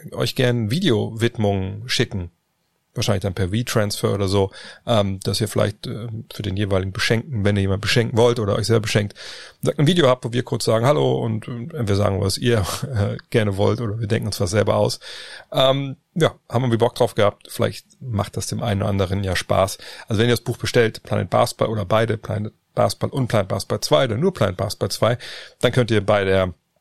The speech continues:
Bestellung, äh, bei mir reinschreiben, "Hey, ich will ganz gerne Video, äh, Widmung haben." Ihr könnt natürlich auch eine Widmung ins Buch haben, das ist kein Thema.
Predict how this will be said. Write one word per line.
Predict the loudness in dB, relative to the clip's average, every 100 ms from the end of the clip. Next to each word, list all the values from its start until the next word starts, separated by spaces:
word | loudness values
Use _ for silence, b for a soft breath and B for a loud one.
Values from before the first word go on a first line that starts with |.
| _ _ _ _ _ -2
Bestellung, | 0 2 2 2 0
äh, | 0 -2
bei | 0
mir | 2
reinschreiben, | 2 2 0 0
"Hey, | 0 0
ich |
will | -2
ganz | -4 0
gerne | -2
Video, | 0 0 0 0 B B B B
äh, | -4 0 0
Widmung | -2 -2 -2 0
haben." | 2 2 0
Ihr | -4
könnt | -8
natürlich | -4 -4
auch | -4
eine | -4
Widmung | -4 -4 -4 -4
ins | -4
Buch | 0 2
haben, | 4 2 0
das | -6
ist |
kein | -2 -2
Thema. | 2 2 2